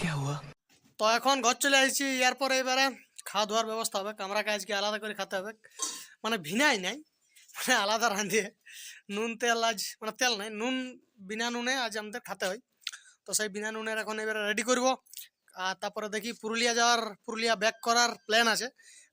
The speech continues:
Speaker 2: দেখা যাক কত দূর কী হয়, চাঁড়ে মাড়ে হলে পুরুলিয়া ব্যাক করে যাব, কারণ পুরুলিয়া যেতে হবে, পুরুলিয়ায় কাজ যুগ চলছে, কাল সকালে কাজ হবে। ঠিক আছে, দেখা যাক, এখন এবার ছাঁকাছাঁকি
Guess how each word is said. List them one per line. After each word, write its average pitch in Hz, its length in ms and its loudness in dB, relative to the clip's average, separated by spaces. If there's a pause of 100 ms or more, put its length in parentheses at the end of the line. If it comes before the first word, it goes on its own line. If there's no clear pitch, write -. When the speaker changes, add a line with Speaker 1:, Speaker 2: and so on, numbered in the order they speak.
Speaker 2:
দেখা 214 220 0
যাক 247 160 4 (440)
কত 202 200 -12
দূর 214 160 -4
কী 233 160 -6
হয়, 214 220 -2
চাঁড়ে 208 220 -4
মাড়ে 214 200 0
হলে 214 200 0
পুরুলিয়া 214 300 -4
ব্যাক 208 180 -2
করে 220 180 -2
যাব, 190 100 -4 (720)
কারণ 190 240 -6
পুরুলিয়া 214 340 -2
যেতে 208 240 0
হবে, 220 120 -2 (120)
পুরুলিয়ায় 214 400 -2 (260)
কাজ 196 180 0
যুগ 208 100 -6 (100)
চলছে, 202 280 -6 (340)
কাল 190 200 -10
সকালে 214 380 -4
কাজ 208 180 2
হবে। 180 140 -6 (1160)
ঠিক 208 200 -4
আছে, 233 100 0 (100)
দেখা 214 180 2
যাক, 233 180 4
এখন 214 160 -4
এবার 208 180 -2
ছাঁকাছাঁকি 214 400 0